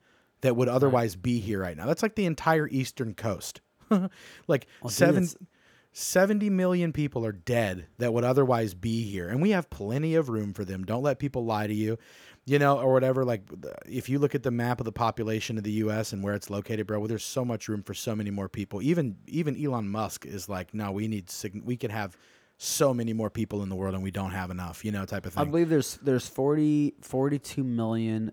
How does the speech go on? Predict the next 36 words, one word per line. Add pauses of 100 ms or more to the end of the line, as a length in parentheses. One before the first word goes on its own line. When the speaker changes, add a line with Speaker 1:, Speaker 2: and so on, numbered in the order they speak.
Speaker 2:
African
Americans
in
the
United
States,
and (480)
over
twenty-six
million
African
Amer-, (180)
American
babies
have
been
aborted.
I
mean,
we're
talking (800)
over
Speaker 1:
That's,
Speaker 2:
the
last
Speaker 1:
that's,
like,
Speaker 2:
se-
Speaker 1:
almost,
like,
what,
four,
Speaker 2:
sixty
percent.
Speaker 1:
thirty
percent?